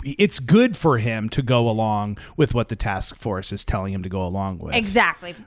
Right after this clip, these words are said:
Speaker 1: Right.
Speaker 2: Exactly. Like, to accept these confessions.
Speaker 1: Yes.
Speaker 2: But he didn't. Vic Feazell impaneled a grand jury in Waco to investigate the murders of Rita Salazar and Glenn Parks,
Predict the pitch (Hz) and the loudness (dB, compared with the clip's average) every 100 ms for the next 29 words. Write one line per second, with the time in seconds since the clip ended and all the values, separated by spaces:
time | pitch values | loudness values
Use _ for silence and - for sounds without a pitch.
0 | - - 214 240 160 160 156 160 - 208 | -4 0 2 0 0 -10 -14 -14 -8 -6
1 | 170 - 214 - 175 165 - 165 - 147 | -6 -6 -6 -6 -8 -10 -8 -10 -10 -14
2 | - - - - 110 95 - - - _ | -14 -16 -16 -8 -6 -6 -8 -10 -12 _
3 | - 269 349 - 285 339 554 453 202 - | 2 2 2 0 2 4 6 4 0 -8
4 | - _ 180 233 294 - 302 294 226 226 | -16 _ 0 0 0 0 0 2 4 6
5 | 269 294 226 208 - 208 196 247 294 320 | 6 4 2 0 0 0 2 2 4 2
6 | 226 - 196 185 180 170 175 196 214 185 | -2 -4 -2 -2 -4 -8 -6 -4 -4 -6
7 | 180 185 220 254 220 185 170 170 190 196 | -6 -2 -2 -2 -6 -8 -8 -6 -6 -2
8 | 247 269 320 - 196 185 180 160 202 247 | 0 0 -2 -4 -6 -4 -6 -6 -6 -6
9 | 330 277 214 180 185 175 165 165 170 180 | -6 -4 -4 -4 -8 -6 -6 -6 -6 -8
10 | _ _ _ 196 190 185 185 185 208 247 | _ _ _ -2 0 0 -2 -4 -4 -2
11 | 208 180 185 180 180 175 165 170 170 165 | 0 2 0 -2 -2 -2 -4 -8 -8 -8
12 | 170 - 262 214 202 | -10 0 2 2 -2